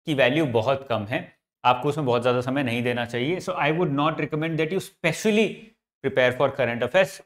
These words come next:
of agriculture and rural development। उसमें schemes और रिपोर्ट्स नहीं आते हैं, those are separate। But even if you want to cover,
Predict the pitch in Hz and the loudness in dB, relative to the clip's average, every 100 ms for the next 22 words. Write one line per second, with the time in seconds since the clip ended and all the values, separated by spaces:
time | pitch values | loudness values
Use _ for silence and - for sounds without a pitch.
0 | 170 175 - - - 147 147 143 139 127 | 4 4 4 -2 0 2 2 0 -2 -4
1 | 113 110 110 107 104 139 139 190 - 180 | -2 -2 -2 -4 -6 -8 -6 -6 -2 -2
2 | 180 196 175 180 180 175 170 135 120 107 | 2 2 2 0 -2 -2 2 0 0 -4
3 | 127 131 - 104 - _ _ _ _ _ | 0 0 -2 -10 -14 _ _ _ _ _
4 | _ _ _ _ _ _ _ 139 170 220 | _ _ _ _ _ _ _ 6 6 6
5 | 240 208 214 190 202 196 190 185 | 4 4 4 4 4 6 6 6